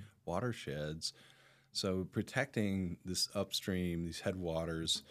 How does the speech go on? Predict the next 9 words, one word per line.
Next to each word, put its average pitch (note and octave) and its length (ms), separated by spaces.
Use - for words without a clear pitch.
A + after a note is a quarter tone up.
for, F2+ 420
not F#2 200
only F2+ 260
for E2+ 280
Barton F2+ 280
Springs, F2 520
San E2+ 180
Marcos, E2 500
Comal, E2 640